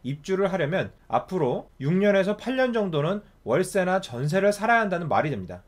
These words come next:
그리고 삼 기 신도시 같은 경우에 이쪽으로 이어지는 지티엑스와 같은 교통망이 아직 완공되지 않은 상태에서 입주한다면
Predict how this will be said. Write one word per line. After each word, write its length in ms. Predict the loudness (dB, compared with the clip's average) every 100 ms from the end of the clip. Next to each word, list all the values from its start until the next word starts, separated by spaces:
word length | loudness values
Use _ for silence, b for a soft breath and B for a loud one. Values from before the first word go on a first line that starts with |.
| _
그리고 300 | -4 -2 -2
삼 200 | -2 -2
기 80 | -2
신도시 300 | -2 0 2
같은 240 | 2 0
경우에 480 | -2 -2 0 -2 -4 _ _
이쪽으로 400 | -8 -2 2 2
이어지는 580 | 2 2 2 0 -4 -4 -10
지티엑스와 720 | -14 -8 -2 -2 2 2 4
같은 320 | 2 0 -4
교통망이 640 | -4 -6 -4 -4 -6 -8 b b -2
아직 360 | 0 0 0
완공되지 640 | 0 2 0 0 -2 -2 -2
않은 200 | -2 -4
상태에서 440 | -6 -4 -4 -4
입주한다면 720 | -6 -4 -6 -4 -4 -6 -8